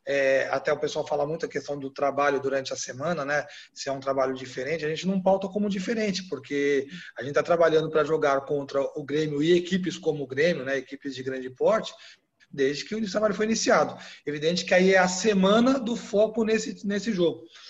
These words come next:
Então, a gente coloca como, assim, essa questão não há pressão, a gente coloca como uma pressão, sim, mas é a boa pressão, é a pressão que te faz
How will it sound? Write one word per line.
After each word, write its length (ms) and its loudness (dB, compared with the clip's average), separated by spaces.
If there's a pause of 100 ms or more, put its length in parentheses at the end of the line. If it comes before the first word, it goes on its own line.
(280)
Então, 240 4
a 40 6
gente 260 2 (400)
coloca 300 6
como, 260 6
assim, 200 4
essa 200 4
questão 280 6
não 180 8
há 80 6
pressão, 520 2
a 40 4
gente 260 0
coloca 260 4
como 180 2
uma 100 4
pressão, 380 2
sim, 240 0 (200)
mas 160 4
é 60 8
a 80 8
boa 140 6
pressão, 420 2
é 60 2
a 40 2
pressão 360 0
que 100 -8
te 100 -8
faz 220 4